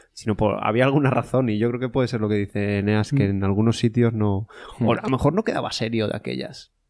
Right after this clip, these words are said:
Speaker 1: decir un arroba
Speaker 2: Sí, bueno.
Speaker 1: Hotmail.
Speaker 2: Bueno,
Speaker 3: Sí,
Speaker 2: porque,
Speaker 3: y luego
Speaker 2: eh,
Speaker 3: además tienes también, venía con Google Drive, que con tu cuenta tenías también espacio.
Speaker 2: Sí, bueno, bueno,
Speaker 3: No
Speaker 2: y
Speaker 3: sé,
Speaker 2: que
Speaker 3: fue
Speaker 2: nuestros
Speaker 3: un poco
Speaker 2: Hotmails en aquella época eran, eh, que-, Cosa Guapa veintiséis,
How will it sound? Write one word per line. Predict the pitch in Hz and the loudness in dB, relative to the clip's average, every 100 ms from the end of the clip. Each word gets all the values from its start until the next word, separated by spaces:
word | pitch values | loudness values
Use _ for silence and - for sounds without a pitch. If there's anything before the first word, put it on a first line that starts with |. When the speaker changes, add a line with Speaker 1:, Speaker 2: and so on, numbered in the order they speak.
| _ | _
Speaker 1:
decir | - 104 113 110 | -8 -6 -6 -4
un | 107 | -4
arroba | 104 147 | 0 2
Speaker 2:
Sí, | 135 | 2
bueno. | 127 117 107 | 2 2 0
Speaker 1:
Hotmail. | - _ _ - 139 | -8 _ _ -6 0
Speaker 2:
Bueno, | 131 127 | 4 4
Speaker 3:
Sí, | 131 | 4
Speaker 2:
porque, | - - 127 | 4 4 4
Speaker 3:
y | |
luego | 127 143 | 4 4
Speaker 2:
eh, | |
Speaker 3:
además | 143 143 139 | 4 2 2
tienes | 135 123 123 | 2 2 2
también, | 120 120 120 | 2 2 2
venía | 113 117 113 | 2 2 2
con | 113 | 0
Google | 113 110 | 0 0
Drive, | 107 135 131 127 - | 2 4 4 4 0
que | 110 | -4
con | 107 | -4
tu | 107 - | -4 2
cuenta | 120 113 113 | 2 4 2
tenías | 104 107 104 | 2 0 0
también | - 104 101 | -2 -2 -2
espacio. | 95 131 135 - 127 123 120 120 120 107 113 113 - _ _ _ _ - | 0 0 0 4 6 6 6 4 4 0 -2 -8 -14 _ _ _ _ -2
Speaker 2:
Sí, | 202 | 0
bueno, | 123 104 | 2 4
bueno, | 117 120 | 4 4
Speaker 3:
No | 120 | 2
Speaker 2:
y | |
Speaker 3:
sé, | 139 | 2
Speaker 2:
que | 123 | 2
Speaker 3:
fue | |
Speaker 2:
nuestros | 113 - 120 - | 2 2 0 2
Speaker 3:
un | |
poco | 113 | 2
Speaker 2:
Hotmails | 113 123 131 | 4 4 4
en | |
aquella | 127 123 123 | 2 2 2
época | 123 131 135 139 139 _ - _ | 2 2 2 0 -4 _ -20 _
eran, | - 120 117 107 104 98 | 0 2 4 2 0 0
eh, | 95 107 101 - | 0 -2 -4 -2
que-, | 123 - 117 | -2 0 0
Cosa | 117 117 | 2 4
Guapa | 123 127 | 4 4
veintiséis, | 120 110 110 135 110 185 | 4 2 2 2 2 -2